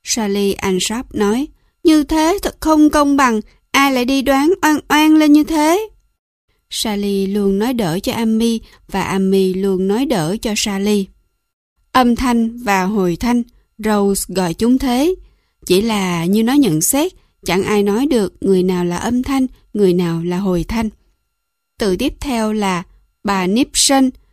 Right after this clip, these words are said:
và câu hỏi là, "Bạn có thích hoa không?" "Thích hoa không, chẳng đời nào tớ viết, ca ngợi hoa như kiểu các nhà thơ.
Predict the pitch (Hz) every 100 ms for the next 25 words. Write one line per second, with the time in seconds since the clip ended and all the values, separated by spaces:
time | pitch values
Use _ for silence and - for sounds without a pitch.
0 | _ _ - 208 190 269 285 185 269 262
1 | 202 - _ _ - 226 185 196 277 381
2 | 415 302 294 294 294 294 302 294 277 _
3 | _ _ _ _ _ _ _ _ - 339
4 | - 294 262 233 233 269 247 240 240 233
5 | 208 269 240 202 190 170 240 277 294 320
6 | 466 _ _ _ - 240 226 220 175 196
7 | 233 254 262 262 262 196 175 294 370 254
8 | 196 175 262 269